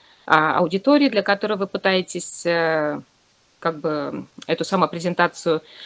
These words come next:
произнести. Но обычно это кто вы, ваше имя, ваш бэкграунд, профессиональная деятельность,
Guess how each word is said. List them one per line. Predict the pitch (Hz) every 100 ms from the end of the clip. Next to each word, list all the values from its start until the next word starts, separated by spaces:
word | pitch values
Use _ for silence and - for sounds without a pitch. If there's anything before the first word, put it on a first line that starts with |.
| -
произнести. | - 185 196 208 - 180
Но | 202
обычно | 214 277 - 220
это | 180
кто | - - 269
вы, | 254 254 - _ _
ваше | 170 175 - 196
имя, | 185 170 170 156
ваш | 165 160 -
бэкграунд, | 151 - 233 254 262 -
профессиональная | 170 - 170 165 160 160 156
деятельность, | 175 247 254 240 226 220